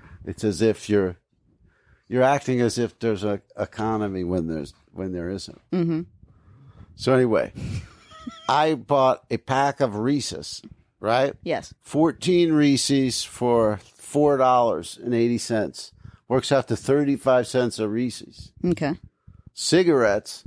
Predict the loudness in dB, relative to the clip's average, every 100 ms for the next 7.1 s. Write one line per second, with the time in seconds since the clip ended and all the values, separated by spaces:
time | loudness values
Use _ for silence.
0 | -20 -20 -20 -20 -12 -2 2 2 2 0
1 | 0 0 -2 2 0 0 -8 -2 2 2
2 | 0 _ -20 _ -20 -20 -20 -20 -20 -20
3 | -8 0 4 4 4 2 2 0 0 2
4 | 2 2 -2 _ _ _ -20 -6 -4 -2
5 | 2 2 0 -6 -4 -4 -6 -10 -6 0
6 | 0 0 -2 -4 -6 -12 -8 -6 -4 -6